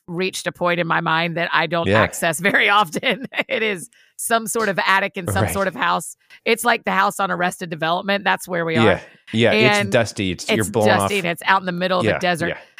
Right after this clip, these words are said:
Speaker 2: yeah.
Speaker 1: But I, I feel like I maybe taught explorers when I taught school at some point.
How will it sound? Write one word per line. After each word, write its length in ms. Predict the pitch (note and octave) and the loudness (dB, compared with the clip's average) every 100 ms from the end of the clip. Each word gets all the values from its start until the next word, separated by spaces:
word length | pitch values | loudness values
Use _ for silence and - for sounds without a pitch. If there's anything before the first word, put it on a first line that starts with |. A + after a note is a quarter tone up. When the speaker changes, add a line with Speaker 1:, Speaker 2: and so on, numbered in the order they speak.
| - - | -18 -4
Speaker 2:
yeah. 120 | D#2+ | 0
Speaker 1:
But 160 | - - | 2 2
I, 200 | G#3+ A3 G3 G3 G3 - | 0 0 -4 -14 -12 -2
I 160 | G3 G3 _ _ | -2 -2 _ _
feel 240 | C4 C#4 | -4 -2
like 220 | B3+ A3+ G#3 | 0 0 0
I 100 | G3 | -2
maybe 320 | G3 G3 F#3 | -2 -4 -6
taught 420 | - - F#3 - - | -8 -4 -2 -2 -6
explorers 720 | D#3+ - F3+ E3 D#3+ D3 D3+ | -12 -12 -6 -4 -2 -4 -6
when 80 | D#3+ | -8
I 80 | |
taught 260 | E3 - D3+ | -6 -6 -8
school 380 | - D#3 C3+ - | -8 -6 -6 -6
at 120 | D#3+ - | -10 -10
some 220 | D3 C3+ | -14 -14
point. 400 | - B2 - | -16 -16 -16